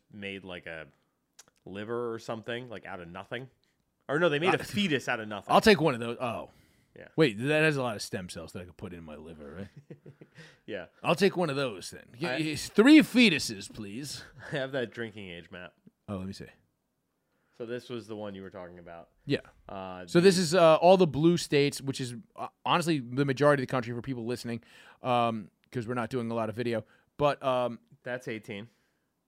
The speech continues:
Speaker 2: yeah, all of the blue is eighteen, and then there's a couple of purple that are nineteen and twenty, right?
Speaker 1: Uh, yeah, so the dark blue is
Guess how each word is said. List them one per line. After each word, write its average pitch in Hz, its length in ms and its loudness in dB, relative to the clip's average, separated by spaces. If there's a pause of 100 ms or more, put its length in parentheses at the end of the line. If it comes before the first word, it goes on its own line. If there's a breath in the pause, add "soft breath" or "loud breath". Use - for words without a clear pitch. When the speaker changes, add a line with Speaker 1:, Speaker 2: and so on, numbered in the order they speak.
(800)
Speaker 2:
yeah, 107 180 0
all 190 360 6
of 175 100 2
the 175 80 4
blue 147 320 4
is 135 120 2
eighteen, 123 500 -2
and 117 100 -4
then 120 100 -4
there's 120 140 -6
a 120 60 -10
couple 147 180 -2
of 135 80 -4
purple 139 280 -2
that 127 120 -2
are 123 100 -2
nineteen 123 760 -6
and 113 300 -6 (400)
twenty, 107 360 -6
right? 117 280 -8 (640)
Speaker 1:
Uh, 123 300 -2
yeah, 156 140 0
so 170 180 -2
the 147 160 2
dark 156 400 -2
blue 214 300 0
is 160 340 0